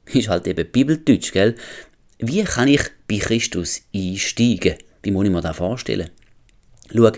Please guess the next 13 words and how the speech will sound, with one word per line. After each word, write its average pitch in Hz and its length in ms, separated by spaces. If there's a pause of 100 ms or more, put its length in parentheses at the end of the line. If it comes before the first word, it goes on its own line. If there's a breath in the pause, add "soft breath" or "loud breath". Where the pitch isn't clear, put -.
(380 loud breath)
auch 127 140
da 127 220
steht 117 260
im 120 80
Galater 104 360
drei, 107 180
Vers 101 220
vierzehn: 101 400 (580 soft breath)
„Damit 113 340
wir 131 300
durch 135 480
den 110 240
Glauben 87 640